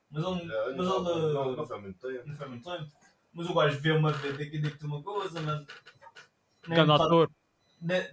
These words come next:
Speaker 1: acho que metade da, da população da Terra vai ter uma vida tão cheia como o gajo teve.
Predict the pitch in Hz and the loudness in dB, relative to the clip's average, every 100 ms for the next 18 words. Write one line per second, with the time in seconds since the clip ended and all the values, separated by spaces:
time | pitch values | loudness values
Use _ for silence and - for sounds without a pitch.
0 | 185 202 226 - 180 170 160 147 170 165 | 6 8 8 6 -4 0 -2 4 6 6
1 | 156 170 170 165 165 165 160 160 156 156 | 4 0 2 2 0 0 0 -2 0 2
2 | 151 160 151 151 147 147 147 151 165 160 | 2 2 2 0 0 -2 -2 0 -2 -2
3 | 151 - 160 160 160 151 160 147 160 156 | -2 -4 -4 -4 -4 -6 -4 -4 -4 -8
4 | 156 151 147 151 151 180 180 | -6 -10 -8 -8 -8 -10 -20